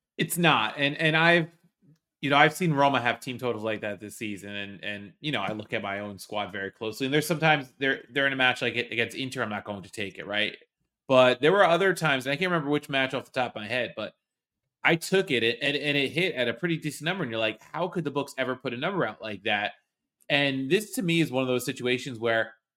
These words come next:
I, I love the shouts on the, the goal scorers, because even if City wins the match, if you pick the right Liverpool goal scorer, when you look at the starting lineup and you see, "Okay, Nunez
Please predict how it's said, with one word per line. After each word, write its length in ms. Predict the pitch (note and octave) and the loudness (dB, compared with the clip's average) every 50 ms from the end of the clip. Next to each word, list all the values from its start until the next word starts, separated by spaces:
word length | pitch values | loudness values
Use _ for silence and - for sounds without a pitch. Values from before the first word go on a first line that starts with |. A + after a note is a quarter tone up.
| _ _ _ _ _ _ - | _ _ _ _ _ _ -2
I, 180 | C#3 C#3 C#3+ - | 0 0 0 2
I 80 | C#3+ C3+ | 0 0
love 280 | C3+ C3+ C#3 C#3+ C3+ B2+ | 2 4 2 2 2 0
the 80 | B2+ B2 | -4 -4
shouts 360 | - - B2+ A#2+ B2+ C3 - | 0 2 2 2 2 0 -2
on 120 | A#2+ A#2 | -6 -6
the, 100 | G#2+ G#2 - _ | -8 -12 -14 _
the 60 | A2+ | -10
goal 220 | G2 A#2 A2 A#2 | -8 -6 -6 -6
scorers, 560 | A#2 - - D3 D3 D3+ D#3+ F3+ F3+ F3 - - | -6 -4 -2 -2 0 0 0 -2 -4 -8 -10 -8
because 280 | - C#3+ C3 D3+ C#3+ C3+ - | -6 -2 0 2 0 0 -2
even 320 | - F3+ G#3+ G#3+ G#3+ F3 D#3 | -6 -6 -4 -2 -2 0 2
if 180 | D#3 D#3 D3+ - _ _ _ _ _ _ | 2 0 0 -4 _ _ _ _ _ _
City 360 | - - - E3 D#3 D#3 C3+ | -14 -4 -2 0 2 2 0
wins 260 | A2+ C3 C3+ C3 A2 | 0 -4 -6 -6 -6
the 80 | G#2 A2 | -8 -4
match, 380 | A2+ B2 A#2+ G#2 F#2 F#2+ - | -2 -2 -2 -2 -4 -8 -14
if 100 | G#2+ F#2 | -14 -10
you 140 | B2 D#3+ F3 | -8 -8 -6
pick 220 | E3 F#3 E3+ E3 | -4 -6 -6 -6
the 80 | - A#2+ | -4 -2
right 200 | A#2 A#2 A#2 G#2+ | 0 0 0 0
Liverpool 380 | A#2+ A2 A2+ G#2 - A#2+ A2+ G2+ | -2 -6 -6 -8 -8 -8 -8 -6
goal 240 | F2+ A2 A#2+ B2+ | -2 -2 -2 -2
scorer, 320 | B2+ - - G#2 G2 F#2+ F#2 | -2 -6 -10 -8 -8 -8 -8
when 140 | F#2+ G2+ A2 | -8 -8 -6
you 80 | B2+ | -4
look 160 | C3 C3+ B2+ | -4 -2 -2
at 20 | C#3 | -4
the 60 | B2+ | -6
starting 280 | - - C3+ B2+ A#2+ A#2+ | -2 -2 -2 0 0 0
lineup 240 | B2 A#2+ G#2+ G2 - | 0 0 -2 -2 -6
and 80 | A2+ | -10
you 60 | A#2 A2+ | -10 -6
see, 160 | - C3 B2 | -4 -4 -4
"Okay, 200 | B2 A#2+ A#2 A2 | -2 -4 -4 -6
Nunez 500 | G#2+ A2 A#2+ B2 B2 B2 A#2+ A#2 A2+ - | -6 -6 -8 -6 -6 -4 -4 -4 -6 -8